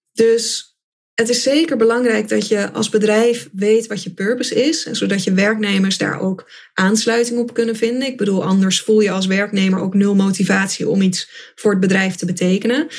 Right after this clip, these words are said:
Maar het is nog belangrijker dat werknemers hun eigen purpose weten. Zodat ze het beste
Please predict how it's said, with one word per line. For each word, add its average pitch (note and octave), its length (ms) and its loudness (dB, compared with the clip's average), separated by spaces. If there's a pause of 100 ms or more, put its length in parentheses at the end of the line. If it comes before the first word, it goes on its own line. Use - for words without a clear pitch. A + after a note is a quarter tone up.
(300)
Maar G3+ 420 2
het A3 120 -2
is G#3 120 4
nog A3 240 2
belangrijker G3 640 -2
dat G3+ 140 -4
werknemers G3 800 0
hun F#3+ 460 2
eigen D4 380 -2
purpose - 400 -2
weten. G#3 300 -2
Zodat G#3+ 280 2
ze G#3+ 120 -2
het G3 160 0
beste G3+ 520 0